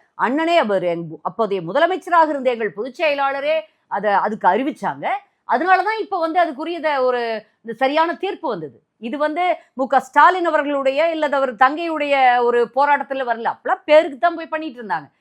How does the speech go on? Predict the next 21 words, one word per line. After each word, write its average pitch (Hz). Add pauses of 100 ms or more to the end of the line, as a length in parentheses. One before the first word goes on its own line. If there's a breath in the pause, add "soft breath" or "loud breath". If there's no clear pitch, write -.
(120)
அப்படி 262
பண்ணணும்னா 320
நீங்க 330
டாஸ்மாக 311
கம்ப்ளீட் 294
இழுத்து 302
மூடி 294
இருக்கணும் 247
முதல்ல, 269 (240)
நீட்டை 330
கம்ப்ளீட் 302
ஸ்டாப் 320
பண்ணிருக்கணும் 285
முதல்ல, 269 (160)
பயிர்க்கடனை 320
தள்ளுபடி 311
பண்ணிருக்கணும், 277
கல்வி 294
கடனை 302
தள்ளுபடி 285
பண்ணிருக்கணும், 269